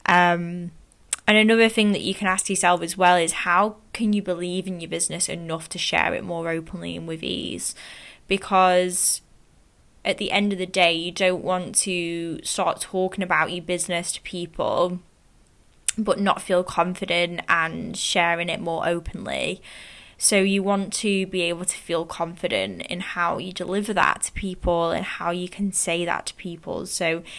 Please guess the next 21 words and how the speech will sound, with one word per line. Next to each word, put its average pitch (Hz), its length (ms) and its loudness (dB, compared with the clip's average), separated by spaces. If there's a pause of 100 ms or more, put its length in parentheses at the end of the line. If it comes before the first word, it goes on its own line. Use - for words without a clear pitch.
(220)
yeah, 226 400 6
writing 247 320 6
it 247 160 -4
down 202 460 2
and 180 240 -2
just 185 300 -2
kind 214 160 2
of 202 240 -2
getting 180 500 2 (320)
more 226 320 6
clear 285 340 2
in 214 140 4
your 196 300 2
head 170 380 4
what 180 380 0
you 190 300 -4
are 226 300 6
and 196 160 -2
what 180 240 -2
you 180 240 -2
offer 107 580 -2